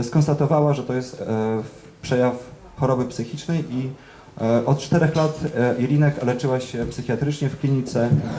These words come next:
znanego, e, wiedeńskiego psychoanalityka Apergera. E, wspominam o, też o tym nie bez kozery, bo w, w tej wypowiedzi, e, po otrzymaniu Nagrody Nobla Jelinek, e, skonstatowała: „W wieku czterech lat,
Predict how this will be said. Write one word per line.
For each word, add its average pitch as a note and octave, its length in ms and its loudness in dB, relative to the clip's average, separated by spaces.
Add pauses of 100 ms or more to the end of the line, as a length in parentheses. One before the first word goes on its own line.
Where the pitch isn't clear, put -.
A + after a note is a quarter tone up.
znanego, C#3 540 6 (560)
e, A#2 40 -8
wiedeńskiego B2 800 0 (120)
psychoanalityka - 560 2 (260)
Apergera. B2+ 640 4 (1600)
E, B2+ 120 -2
wspominam E3+ 420 2 (220)
o, B2+ 100 2
też G3 300 2
o B2+ 160 -2
tym C#3 140 4
nie C#3+ 60 4
bez B2 180 2
kozery, D#3+ 440 2
bo C#3+ 320 4
w, - 340 -14 (440)
w - 40 -16
tej C3+ 140 4
wypowiedzi, C3+ 600 0 (320)
e, A2+ 160 2
po - 120 2
otrzymaniu C#3 360 2
Nagrody B2+ 380 2
Nobla B2+ 440 2
Jelinek, D3+ 520 0 (360)
e, A#2 60 0
skonstatowała: C#3+ 800 2 (600)
„W A#2+ 220 0
wieku E3+ 220 2
czterech D3+ 340 2
lat, D3+ 280 0